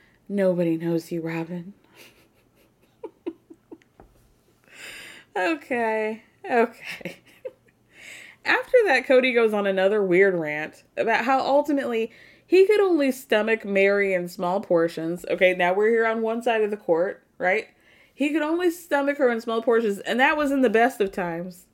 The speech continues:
And that they did not get along. But it's not her fault. They were just incompatible. But then he pivots to say that he thinks that, you know, if she comes out of this situation not too bitter about it,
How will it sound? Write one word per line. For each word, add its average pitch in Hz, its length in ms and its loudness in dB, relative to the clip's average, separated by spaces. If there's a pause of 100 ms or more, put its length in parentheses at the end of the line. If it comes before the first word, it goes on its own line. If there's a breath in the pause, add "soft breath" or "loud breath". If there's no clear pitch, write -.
(460 soft breath)
And 233 140 4
that 226 100 4
they 254 140 8
did 262 180 0
not 269 220 2
get 269 120 4
along. 208 560 -2 (760)
But 240 140 8
it's 269 100 2
not 311 160 6
her 311 140 4
fault. 226 580 0 (200)
They 233 100 10
were 247 120 4
just 247 160 2
incompatible. 233 800 0 (260 loud breath)
But 262 140 6
then 349 140 2
he 453 140 0
pivots 339 480 -2
to 294 120 -6
say 233 600 -2 (360 soft breath)
that 285 120 2
he 330 120 8
thinks 349 340 -4
that, 320 360 -2 (120)
you 277 200 -2
know, 285 200 6
if 285 140 2
she 320 160 -4
comes 339 280 -2
out 311 180 2
of 294 80 -2
this 269 180 -4
situation 254 600 -4
not 233 200 -4
too 262 160 -2
bitter 220 440 2
about 170 340 2
it, 165 240 -4